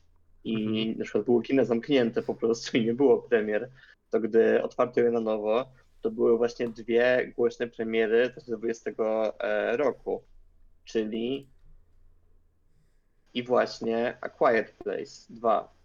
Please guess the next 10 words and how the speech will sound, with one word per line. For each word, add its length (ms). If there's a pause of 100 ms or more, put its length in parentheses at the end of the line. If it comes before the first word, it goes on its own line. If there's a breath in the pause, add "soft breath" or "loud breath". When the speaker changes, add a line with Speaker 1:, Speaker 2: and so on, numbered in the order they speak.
(280)
Speaker 1:
albo 180
pierwszego 440
to 100
już 160
było 260
może, 380 (160)
być 120
może 200
pierwszego, 500 (140)
nieważne. 460